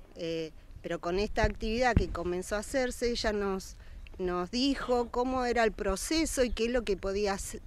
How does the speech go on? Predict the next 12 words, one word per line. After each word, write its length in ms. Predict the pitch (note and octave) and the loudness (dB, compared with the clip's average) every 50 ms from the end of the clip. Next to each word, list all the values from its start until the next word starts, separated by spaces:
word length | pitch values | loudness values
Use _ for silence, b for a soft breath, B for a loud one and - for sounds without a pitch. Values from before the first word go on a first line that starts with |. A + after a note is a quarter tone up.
| - | -4
pasar. 480 | - C#3+ D#3 - - C#4+ D4+ C#4+ F#3+ F3+ F3 - B B B B B B B B B | -2 -2 -2 0 4 6 6 6 6 4 -2 -12 B B B B B B B B B
Entonces 420 | - F3+ E3 - F#3+ F#3 - F#3+ F#3 | -8 -6 -4 -4 -4 -2 -2 0 0
nosotros, 800 | F3+ F#3+ - - D4 - G#4+ G#4+ F#4 E4 C4 A3+ G#3+ G3 F3+ - - | 0 0 0 -2 -4 -2 0 2 4 4 6 6 4 4 2 -2 -6
eh, 400 | G3 F#3+ F3 F3 E3 E3 D#3+ - b b b b b b - - | -8 -6 -4 -4 -6 -6 -8 -10 b b b b b b -16 -12
dijimos, 460 | F3+ F3 E3+ A#3 C#4+ C#4+ A#3 F#3+ F#3+ | -10 -10 -6 -4 -4 -2 -2 -2 -2
"No, 220 | G3+ A3 B3+ B3+ | -2 -2 -4 -4
no, 220 | A#3 A#3+ B3 C4 A#3 | -4 -4 -4 -2 -2
no 160 | G#3 F#3+ F#3 | -2 -2 -2
queremos 480 | F3+ F#3+ C4 E4 F#4+ C#4 G#3 G3+ - | -2 -2 0 2 2 2 0 -2 -4
eso 200 | G3+ F3+ - F#3 | -6 -6 -6 -8
para 240 | E3 F#3 F3 F3 F3 | -8 -6 -6 -6 -4
nosotros". 720 | F3 E3+ E3+ - - - E3 - - - - - - - - | -4 -4 -6 -6 -8 -10 -10 -12 -14 -18 -18 -18 -18 -20 -20